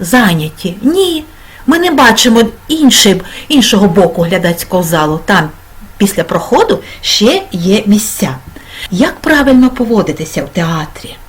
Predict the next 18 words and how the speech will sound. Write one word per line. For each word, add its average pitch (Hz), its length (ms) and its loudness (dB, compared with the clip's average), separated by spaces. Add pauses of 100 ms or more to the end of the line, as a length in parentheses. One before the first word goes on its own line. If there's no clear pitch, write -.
(840)
Ми 190 120 4
ж - 120 0
люди 196 220 4
виховані. 196 720 0 (720)
Нам 180 220 0
треба 175 320 -2
добре 185 320 2
знати, 185 380 -2
що 311 260 -4
можна 233 420 0
робити, 214 480 0 (300)
а 175 120 -6
чого 226 320 0
не 392 140 0
можна 226 400 -2
робити 170 360 -2
у 160 80 -6
театрі. 175 640 -2